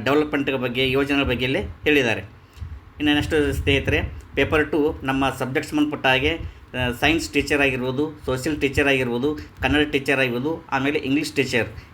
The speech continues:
ಹೀಗೆ ಸಂಬಂಧಪಟ್ಟ ಹಾಗೆ ಸಬ್ಜೆಕ್ಟ್ ವೈಸ್ ಏನಪ್ಪ ಅಂದರೆ ಕೆಲವೊಂದು, ಆ, ಸಿಲೆಬಸನ್ನು ಕೊಟ್ಟಿದ್ದಾರೆ ನಿರ್ದಿಷ್ಟ ಪತ್ರಿಕೆ. ಸ್ನೇಹಿತರೆ, ಇಲ್ಲಿ ನೀವು ನೋಡ್ತಿರೋ ಹಾಗೆ ಕನ್ನಡ, ಆ, ಕನ್ನಡ ಸಂಬಂಧಪಟ್ಟ ಹಾಗೆ,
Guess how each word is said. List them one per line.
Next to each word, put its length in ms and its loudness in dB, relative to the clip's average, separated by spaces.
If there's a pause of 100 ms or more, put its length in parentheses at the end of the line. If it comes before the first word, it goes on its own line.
ಹೀಗೆ 180 2
ಸಂಬಂಧಪಟ್ಟ 440 0
ಹಾಗೆ 260 0 (320)
ಸಬ್ಜೆಕ್ಟ್ 380 -2
ವೈಸ್ 140 4
ಏನಪ್ಪ 220 2
ಅಂದರೆ 180 0
ಕೆಲವೊಂದು, 380 -2
ಆ, 420 -2
ಸಿಲೆಬಸನ್ನು 520 0
ಕೊಟ್ಟಿದ್ದಾರೆ 420 -4
ನಿರ್ದಿಷ್ಟ 300 -2
ಪತ್ರಿಕೆ. 500 -4 (640)
ಸ್ನೇಹಿತರೆ, 480 2 (140)
ಇಲ್ಲಿ 180 2
ನೀವು 140 0
ನೋಡ್ತಿರೋ 380 2
ಹಾಗೆ 300 2 (200)
ಕನ್ನಡ, 300 4 (760)
ಆ, 380 0 (120)
ಕನ್ನಡ 220 2
ಸಂಬಂಧಪಟ್ಟ 420 -2
ಹಾಗೆ, 300 4